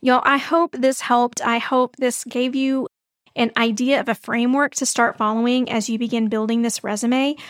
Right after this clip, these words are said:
We'll formalize it later. We'll format it later. But for now, we just need to make sure that we don't have any huge holes in the information. That's the only objective here. If you liked this episode, could you help me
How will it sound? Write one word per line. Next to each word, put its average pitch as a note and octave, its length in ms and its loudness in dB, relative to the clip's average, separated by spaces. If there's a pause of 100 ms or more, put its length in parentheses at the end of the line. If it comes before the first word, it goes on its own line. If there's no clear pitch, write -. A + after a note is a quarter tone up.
(160)
We'll C4+ 320 2
formalize C4+ 760 0
it B3 120 -2
later. A#3+ 500 2
We'll A3+ 180 -2
format B3+ 580 0
it B3 120 -2
later. A3+ 280 2
But A3 180 -2
for A3 160 0
now, A3+ 300 2
we A3+ 140 0
just C4 380 0
need C4 180 2
to B3 60 4
make A3 200 0
sure G#3+ 480 0 (340)
that A#3+ 160 2
we A#3+ 140 2
don't A3+ 340 2
have A#3 300 0
any G#3+ 360 -2 (220)
huge B3+ 520 2
holes A3+ 760 -2
in G#3+ 160 0
the G3+ 80 0
information. G3 840 -6
That's A3 240 -2
the - 240 -4
only B3 340 4
objective G#3 460 -2
here. - 340 -6 (1080)
If C4+ 140 0
you A#4 180 4
liked B3 560 0
this B3 240 -2
episode, G#3+ 800 -2
could D#4+ 240 -4
you F#4+ 100 0
help - 320 -4
me G3+ 320 -10